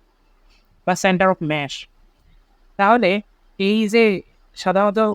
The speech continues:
এটা একটা সুষম বস্তু, যেহেতু এই সুষম বস্তুর যে ভরকেন্দ্রটা হয়, সেটা একটা, একবারে মিডিল পজিশনে হয়। তার মানে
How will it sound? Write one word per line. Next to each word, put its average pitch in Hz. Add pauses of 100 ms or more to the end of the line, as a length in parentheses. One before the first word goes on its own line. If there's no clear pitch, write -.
(320)
এটা 180
একটা 190
সুষম 226
বস্তু, 180
যেহেতু 160 (120)
এই 180
সুষম 233
বস্তুর 202
যে 208 (100)
ভরকেন্দ্রটা 185
হয়, 160 (420)
সেটা 214
একটা, 226 (100)
একবারে 202
মিডিল 202
পজিশনে 151
হয়। 135 (840)
তার 214
মানে 202